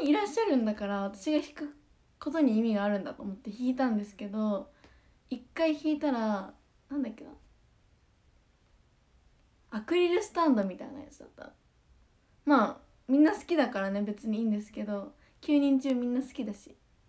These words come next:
いいんだけど、まあ、私の一番推しメンではなくて、まあ、もう一回引-、引こうと思って、もう一回引いたら、違うメンバーのアクリルスタンドだっ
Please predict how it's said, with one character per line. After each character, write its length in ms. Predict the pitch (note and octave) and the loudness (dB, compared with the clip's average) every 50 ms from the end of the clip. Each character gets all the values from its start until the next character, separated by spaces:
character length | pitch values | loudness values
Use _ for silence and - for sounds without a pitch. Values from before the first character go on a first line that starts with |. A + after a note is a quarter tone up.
| _ _ _ _ _ | _ _ _ _ _
い 60 | - C4 | -2 0
い 20 | |
ん 40 | A#3 | 0
だ 100 | G#3 F#3+ | 0 -2
け 100 | G3 G#3 | -6 -8
ど、 240 | G3+ G3 F#3+ G3 - _ _ _ - _ _ - | -10 -10 -10 -10 -14 _ _ _ -20 _ _ -2
ま 80 | C4+ | 0
あ、 40 | A#3 | 0
私 280 | A3+ A#3+ C#4+ D4 E4+ E4 | 2 0 0 -2 -2 -4
の 320 | E4 E4+ E4+ F4 F#4+ - _ - | -4 -2 -4 -4 -6 -8 _ -10
一 220 | - B3+ B3 - B3+ | -10 -8 -6 -4 0
番 340 | B3+ B3+ A#3 G#3+ G#3 - - _ _ _ _ _ _ _ _ _ _ - | 0 2 2 0 -2 -4 -8 _ _ _ _ _ _ _ _ _ _ -12
推 80 | B3+ | -8
し 120 | - - C#4+ | 0 2 4
メ 120 | C#4+ D4 | 6 6
ン 80 | C#4+ C#4+ | 6 6
で 100 | D4 C4+ | 4 4
は 60 | A#3 | 4
な 140 | A3 A3 A3 | 2 0 -2
く 100 | - - | -6 -12
て、 480 | - - G#3 G#3 G#3 G3+ G3+ G3 - _ _ _ _ _ _ _ _ _ _ _ _ _ _ _ _ _ _ _ _ - | -10 -6 -4 -2 0 -2 -2 -4 -8 _ _ _ _ _ _ _ _ _ _ _ _ _ _ _ _ _ _ _ _ -2
ま 120 | D#4 C4+ | 0 0
あ、 20 | A#3 | 2
も 80 | A3 | 2
う 40 | A#3 | 0
一 40 | A#3 | 0
回 160 | - - C#4 C#4 | 2 2 2 2
引-、 240 | - D4 C4+ B3+ - - - | 2 -2 -2 -4 -4 -10 -20
引 80 | - - | -12 -4
こ 120 | - B3+ G#3 | -2 -2 -2
う 80 | G3+ | -2
と 80 | - - | -6 -8
思 100 | C4 B3+ | -10 -10
っ 40 | - | -10
て、 120 | - - | -8 -2
も 100 | A#3+ C4+ | 0 0
う 40 | D4 | 0
一 100 | C#4+ - | 0 0
回 200 | - D4+ D4+ D4+ | 0 -2 0 2
引 160 | - D4 D4 | 0 0 0
い 20 | C#4+ | 2
た 120 | D4 C4 | 0 0
ら、 260 | B3 B3 A#3 G#3 A3 - - - - _ - - | 0 0 0 -2 -4 -8 -18 -20 -20 _ -4 -2
違 60 | C#4 | 2
う 240 | D4 E4 F4 E4+ E4+ | 2 2 2 0 -2
メ 120 | E4+ E4+ | -4 -4
ン 100 | E4+ E4 | -2 -2
バ 120 | D#4+ D#4 D#4+ | -2 -2 0
ー 40 | |
の 120 | E4 D#4 A3+ | 0 0 -2
ア 60 | G#3+ | -2
ク 120 | - - G#3 | -2 -4 -6
リ 80 | G3+ | -6
ル 100 | G3+ G#3 | -6 -8
ス 120 | G3+ - - | -10 -10 -10
タ 120 | - A3 | -8 -8
ン 120 | G#3 G3+ - | -8 -8 -10
ド 80 | - | -14
だ 40 | |
っ 40 | - | -16